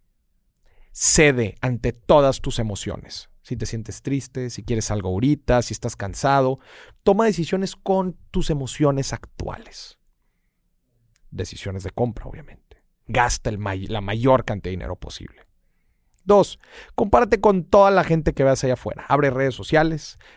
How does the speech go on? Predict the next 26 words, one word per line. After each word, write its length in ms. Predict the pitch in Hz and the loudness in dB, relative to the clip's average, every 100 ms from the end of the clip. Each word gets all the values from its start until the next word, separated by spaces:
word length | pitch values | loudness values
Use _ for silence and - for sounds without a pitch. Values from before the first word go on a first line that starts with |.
| - | -8
ve 160 | 113 131 | 0 2
a 80 | 127 | 2
tus 180 | 113 | -4
conocidos, 680 | - 104 95 156 151 147 - _ - - | -10 -10 0 2 2 0 -6 _ -20 -12
ve 300 | 123 156 156 - | 2 2 2 -2
qué 180 | 151 135 | -4 -2
te 220 | 156 120 | 0 0
falta. 720 | - 139 131 117 98 - - _ _ _ _ _ _ _ _ _ _ _ _ _ _ | 2 2 2 -2 -8 -10 -14 _ _ _ _ _ _ _ _ _ _ _ _ _ _
Y 80 | 202 | 0
busca 320 | 196 190 - | 2 2 4
llenarte 500 | 185 156 147 143 - | 4 4 4 2 -2
con 220 | - 131 110 | -2 -2 2
cosas. 760 | 139 113 110 90 - - - - | 0 0 -4 -6 -12 -16 -4 2
No 160 | 107 | 4
pasa 260 | - - 85 | 4 2 -2
nada. 380 | - - - _ _ _ _ _ _ - | -6 -12 -16 _ _ _ _ _ _ -4
Vas 120 | 135 | -2
a 40 | |
gastar 300 | 120 - 139 | -2 0 0
muchísimo 640 | 131 123 - 160 - 135 117 | 0 -2 2 2 2 -2 -2
dinero. 440 | 104 107 101 92 - | -2 -2 -4 -6 -2
Vas 140 | 139 139 | 0 2
a 60 | |
destruir 420 | 135 - 120 120 113 | 0 -2 0 0 -2
tus 160 | 113 | -6
finanzas. 480 | 98 95 87 - _ | -4 -6 -6 -12 _